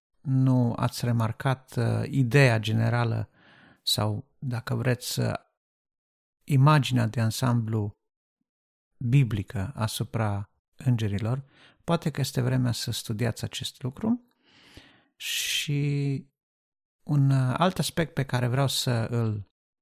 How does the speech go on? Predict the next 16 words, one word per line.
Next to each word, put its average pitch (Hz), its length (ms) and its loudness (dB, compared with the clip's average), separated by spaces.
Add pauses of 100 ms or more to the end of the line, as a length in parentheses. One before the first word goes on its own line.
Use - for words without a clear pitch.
(180)
menționez 139 720 0
este 139 400 -2
că 139 440 -4 (360)
Dumnezeu, 143 840 2 (340)
în 135 180 4
dragostea 127 560 0
Lui, 143 300 0
a 127 100 -2
făcut 156 460 -6
pe 117 140 -2
îngeri, 123 300 0
așa 117 220 -4
cum 120 180 -2
am 117 80 0
spus, - 520 -4
să 120 260 -2